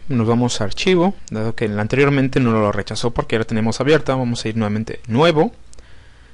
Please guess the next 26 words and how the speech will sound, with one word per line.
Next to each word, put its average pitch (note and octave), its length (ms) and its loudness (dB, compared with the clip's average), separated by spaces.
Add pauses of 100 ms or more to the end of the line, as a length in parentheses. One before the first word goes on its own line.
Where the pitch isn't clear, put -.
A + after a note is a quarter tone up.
(300)
personal, B2+ 540 2 (1200)
vemos A#2 200 2
la A#2+ 140 2
plantilla, E3+ 480 0 (100)
le A2+ 80 -4
damos A2+ 240 -4
clic A3+ 320 0 (960)
y C#3 80 -2
en C#3+ 80 2
esta D3 200 0
ocasión B2 280 0
ya B2+ 100 2
nos B2+ 120 2
lo C#3+ 100 6
abre, D3+ 280 6 (120)
ahora A2+ 160 -2
sí, D#3 240 -8
nos A#2+ 140 -4
lo A2 80 -2
abre A2 160 -2
con G#2 140 -4
la G2 60 -4
mala, F#2+ 300 -8
con G2+ 160 -6
la G2 120 -6
plantilla. D3 560 2